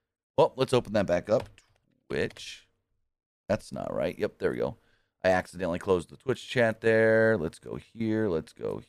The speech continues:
here. Bingo, we're good. But again, you can get all those graphics packages and everything for you guys to use, either as a channel member on YouTube or patreon dot com forward slash P W Unlimited. And in my opinion, I would say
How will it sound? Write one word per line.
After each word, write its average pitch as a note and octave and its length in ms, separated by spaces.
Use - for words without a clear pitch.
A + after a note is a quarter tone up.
here. G#2 640
Bingo, G2+ 300
we're A#2+ 160
good. G#2 280
But C#3+ 120
again, C3 320
you - 60
can D3 100
get C#3+ 140
all C#3+ 140
those C3+ 200
graphics B2+ 400
packages A2+ 500
and G#2+ 80
everything A2+ 380
for A#2+ 140
you B2+ 180
guys E3+ 300
to B2+ 80
use, B2 280
either G3+ 240
as C3+ 120
a A#2+ 80
channel B2 280
member G2 260
on F#2+ 160
YouTube E3 480
or G3 300
patreon B2 480
dot F#2+ 200
com A#2+ 280
forward C3+ 340
slash G2+ 300
P A2 200
W F2 460
Unlimited. C#3+ 540
And A#2+ 100
in A#2 140
my D3+ 200
opinion, D3 520
I C#3+ 100
would C3 160
say A#2+ 320